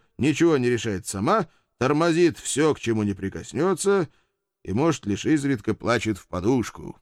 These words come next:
по ночам. «Не так». Я причём отодвинул в сторонку ангела, вальяжно присел на край её стола и в ответ на возмущённый писк красотки помахал перед её носиком шоколадкой,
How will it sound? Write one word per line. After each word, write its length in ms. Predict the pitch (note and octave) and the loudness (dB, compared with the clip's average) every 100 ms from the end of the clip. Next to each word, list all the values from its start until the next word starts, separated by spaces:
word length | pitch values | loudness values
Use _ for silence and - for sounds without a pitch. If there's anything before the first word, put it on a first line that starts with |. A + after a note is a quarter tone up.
| - | -6
по 80 | |
ночам. 480 | G2+ - G#2 F2 - _ _ _ _ _ _ _ _ _ _ - | -4 -4 -6 -8 -12 _ _ _ _ _ _ _ _ _ _ -4
«Не 160 | G2+ G#2+ | -2 0
так». 440 | - A#2+ G2 - _ _ _ _ _ | 2 0 0 -6 _ _ _ _ _
Я 140 | B2 D3+ | -2 -2
причём 420 | G#2+ A2 B2 F#2+ | 0 0 0 -2
отодвинул 480 | F#2+ C3+ C3 G#2+ G2+ | 0 0 2 2 0
в 40 | |
сторонку 460 | - A2+ A#2 F#2+ G#2 | -2 -2 0 -2 -2
ангела, 500 | D3+ D3+ C#3 C3+ G#2+ _ _ _ | -2 0 2 2 0 _ _ _
вальяжно 520 | A#2 C#3+ D#3 C3+ A2 | 0 4 4 2 -2
присел 440 | G#2 A#2 A#2+ C#3 A2+ | -2 0 0 0 2
на 140 | A2 | 0
край 240 | G2 A2+ G#2+ | 0 0 2
её 120 | G#2 | 0
стола 440 | - G#2+ D3+ D#3 | -2 -2 0 2
и 60 | C3 | 2
в 40 | |
ответ 340 | A#2 G#2+ A#2+ A2 | 2 0 -2 -2
на 80 | A2 | -2
возмущённый 680 | A2 A2+ A#2 B2+ A#2 A#2 | 0 0 0 0 2 0
писк 300 | A2+ B2+ - | 2 -2 -2
красотки 640 | - G#2+ G#2 D3+ D#3+ C#3 | -6 -6 -2 0 -2 -2
помахал 520 | C3+ B2+ B2 G2+ B2+ A2 | -2 0 0 0 -2 0
перед 240 | G#2+ G#2+ | 0 0
её 160 | G2+ G2 | 0 0
носиком 420 | A2+ C3+ - G2+ | -2 -4 -4 -8
шоколадкой, 880 | - - C#2 D#2+ F3+ - G#3+ F#3+ | -8 -18 -10 -2 -2 2 2 2